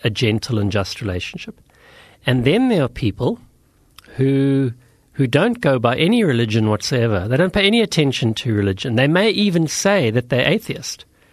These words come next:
but they pay great attention to justice and gentleness. And, uh, at the end of the day, we need to ask, which one is more pleasing to God?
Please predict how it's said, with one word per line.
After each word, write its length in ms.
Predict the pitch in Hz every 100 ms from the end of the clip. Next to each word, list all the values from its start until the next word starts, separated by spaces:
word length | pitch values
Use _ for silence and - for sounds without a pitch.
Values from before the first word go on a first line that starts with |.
| _ - - - - - -
but 260 | 135 - -
they 140 | 147
pay 400 | - - 175 156 - _
great 440 | - 151 196 - -
attention 680 | - 143 135 - 135 - - - _ _ _ _ _
to 140 | - 127
justice 540 | 131 98 - - -
and 120 | 139
gentleness. 680 | 127 175 - 196 165 - - - _ _ _ _ _ _ - - - - _ _ -
And, 360 | 143 147 147 139
uh, 140 | 143
at 120 | 139 -
the 100 | 160
end 120 | 247
of 60 |
the 60 | 226
day, 140 | 156
we 100 | 139
need 140 | 135 139
to 140 | 139
ask, 480 | 143 123 92 - - - - _ -
which 280 | 170 -
one 160 | 190 165
is 120 | 127
more 140 | 135 135
pleasing 400 | - 135 127 120
to 120 | 113
God? 340 | 151 123 -